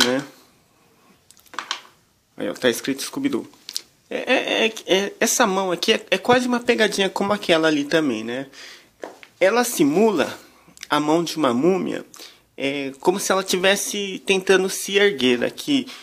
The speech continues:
Você pode colocar isso numa mesa. Assim, eu trouxe uma mesa aqui, ó.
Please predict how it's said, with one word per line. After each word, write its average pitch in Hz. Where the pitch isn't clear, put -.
Você -
pode 175
colocar 180
isso 180
numa 185
mesa. 151
Assim, 160
eu 135
trouxe 196
uma 165
mesa 135
aqui, 165
ó. 120